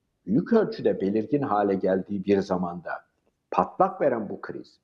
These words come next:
ve bu krizle birlikte Orta Doğu'ya bir kez daha saplanıp kalan Amerika ve Batı dünyası, Çin'in, Rusya'nın, e,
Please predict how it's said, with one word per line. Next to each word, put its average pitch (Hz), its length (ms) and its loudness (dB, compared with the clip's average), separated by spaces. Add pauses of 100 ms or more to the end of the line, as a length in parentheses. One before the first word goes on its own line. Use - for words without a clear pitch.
ve 95 180 -2
bu 208 160 0
krizle 131 440 2
birlikte 92 600 -4 (600)
Orta 127 360 2
Doğu'ya 143 380 4
bir 220 180 -2
kez 131 260 2
daha 110 160 -2
saplanıp 110 600 -6
kalan 104 400 -2
Amerika 104 680 -2
ve 98 140 2
Batı 107 300 0
dünyası, 80 640 -8 (1300)
Çin'in, 113 640 2 (140)
Rusya'nın, 110 640 0 (320)
e, 101 40 -8